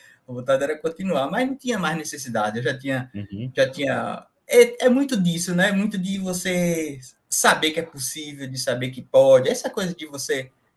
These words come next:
Speaker 1: se controlar, esse negócio de você ter esse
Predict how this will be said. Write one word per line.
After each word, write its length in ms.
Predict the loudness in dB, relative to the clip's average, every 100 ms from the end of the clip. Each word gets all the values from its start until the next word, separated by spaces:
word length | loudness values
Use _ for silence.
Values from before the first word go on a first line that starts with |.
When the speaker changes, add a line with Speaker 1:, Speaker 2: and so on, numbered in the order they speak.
| _ _
Speaker 1:
se 280 | -6 -4 -6
controlar, 880 | -6 -6 2 4 6 6 6 6
esse 160 | 2 0
negócio 240 | -2 -2
de 40 | -4
você 400 | -8 -4 -4 -4
ter 600 | -6 -4 -2 -4 -6 -14 _ _
esse 240 | -8 -8